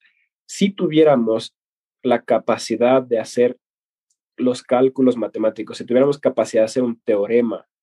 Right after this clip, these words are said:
que incluya todas las variables en el mundo físico, podríamos probablemente predecir la mayor parte de resultados. Hay dos problemas ahí en todo caso. Uno,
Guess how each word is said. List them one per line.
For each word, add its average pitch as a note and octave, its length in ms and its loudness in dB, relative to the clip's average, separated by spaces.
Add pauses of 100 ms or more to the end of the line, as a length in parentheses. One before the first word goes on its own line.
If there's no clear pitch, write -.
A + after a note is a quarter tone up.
(220)
que A#2 100 -4
incluya A2 500 0 (120)
todas B2+ 260 2
las G#2+ 160 -8
variables B2+ 600 -4
en A2+ 100 -8
el G2 80 -6
mundo A#2 280 -4
físico, G3 600 -4 (540)
podríamos C3 640 4
probablemente A#2 800 -2
predecir G2 600 -2 (720)
la G#2 100 -2
mayor A2+ 280 4
parte A#2 240 0
de A2 100 2
resultados. F#2+ 840 -8 (2250)
Hay B2+ 180 2
dos D#3 220 2
problemas B2+ 500 2
ahí A2+ 180 0
en A2 100 -8
todo G2+ 260 -6
caso. - 320 -20 (240)
Uno, G3 380 -2